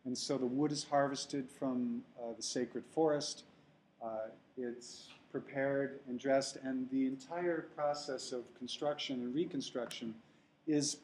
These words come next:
a religious undertaking. The woodworkers are not just trained builders, they are priests.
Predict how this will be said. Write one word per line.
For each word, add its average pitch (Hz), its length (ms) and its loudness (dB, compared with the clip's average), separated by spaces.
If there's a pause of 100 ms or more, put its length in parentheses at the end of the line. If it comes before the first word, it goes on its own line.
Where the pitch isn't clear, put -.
(120)
a 139 60 0
religious 143 1000 4
undertaking. 139 600 -2 (720)
The 135 80 2
woodworkers 156 800 4
are 135 80 4
not 147 360 2
just - 500 -4 (180)
trained 135 600 4
builders, 135 640 0
they 139 240 0
are 131 140 -2
priests. - 880 -2